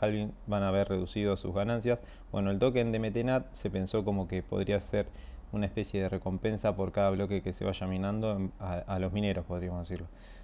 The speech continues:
Así que básicamente sería eso de M T nat. Después tenemos el token TAP Sora, o Sora mejor dicho, que es del protocolo TAP. Ya lo hablamos en el canal, es, em, del sector del gaming, metido en el metaverso de,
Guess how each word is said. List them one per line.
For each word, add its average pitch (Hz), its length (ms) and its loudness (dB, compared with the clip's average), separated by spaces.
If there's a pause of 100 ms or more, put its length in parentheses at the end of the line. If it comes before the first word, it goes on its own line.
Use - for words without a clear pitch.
(120)
Así 107 220 0
que 120 300 4
básicamente 135 520 4
sería 104 240 2
eso 92 220 -2
de 90 80 -2
M 92 100 -2
T 92 140 -2
nat. 90 140 -4 (280)
Después 120 220 2
tenemos 127 420 2
el 101 240 0
token 120 300 4
TAP - 260 4
Sora, 147 380 8 (400)
o 92 120 0
Sora 104 280 4
mejor 98 240 0
dicho, 101 240 -2
que 90 80 -2
es 87 40 -4
del 87 140 -4
protocolo 92 400 0
TAP. 127 240 4 (400)
Ya - 80 6
lo 104 120 8
hablamos 107 420 4
en 95 80 2
el 92 160 0
canal, 131 280 4
es, 95 300 -4
em, 92 260 -2 (120)
del 90 200 -2
sector 101 360 -2
del 98 160 0
gaming, 120 420 2
metido 95 400 2
en 92 80 0
el 87 260 -4
metaverso 95 800 2
de, 90 160 0